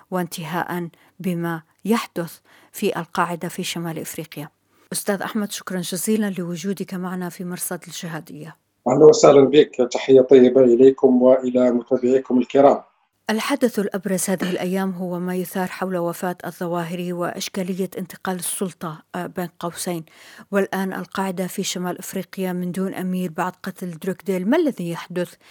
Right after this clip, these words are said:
Speaker 1: هل عينوا مثلًا أميرًا لم يعلنوا عنه لأسباب أمنية مثلًا؟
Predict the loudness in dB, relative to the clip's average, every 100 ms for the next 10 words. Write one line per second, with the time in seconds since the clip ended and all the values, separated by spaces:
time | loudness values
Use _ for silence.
0 | -20 -12 -4 -2 -2 -4 -6 -6 -8 -8
1 | -8 -8 -8 -6 -6 -6 -6 -6 -6 -4
2 | -4 -6 -8 -6 -6 -8 _ -20 -20 _
3 | -6 -6 -8 -8 -8 -6 -6 -6 -4 -4
4 | -4 -4 -4 -4